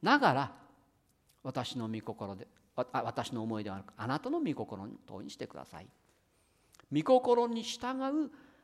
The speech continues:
あのゲツセマネの十字架に向かうことを受け入れるゲツセマネの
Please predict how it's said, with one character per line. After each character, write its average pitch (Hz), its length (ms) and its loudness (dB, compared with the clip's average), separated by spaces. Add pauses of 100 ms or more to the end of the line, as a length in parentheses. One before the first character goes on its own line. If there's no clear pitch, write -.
あ 143 100 2
の 185 300 -2
ゲ 160 140 4
ツ 240 140 -6
セ 262 180 2
マ 247 140 2
ネ 220 140 -4
の 214 200 -2
十 202 260 -2
字 233 140 -8
架 233 120 -2
に 226 120 -2
向 214 100 -4
か 233 160 2
う 233 80 2
こ 240 140 -6
と 226 140 -2
を 226 240 2 (300)
受 160 160 0
け 269 240 6
入 262 80 2
れ 262 100 4
る 254 140 2
ゲ 170 160 2
ツ - 100 -8
セ - 180 2
マ 240 160 2
ネ 208 120 -2
の 247 260 0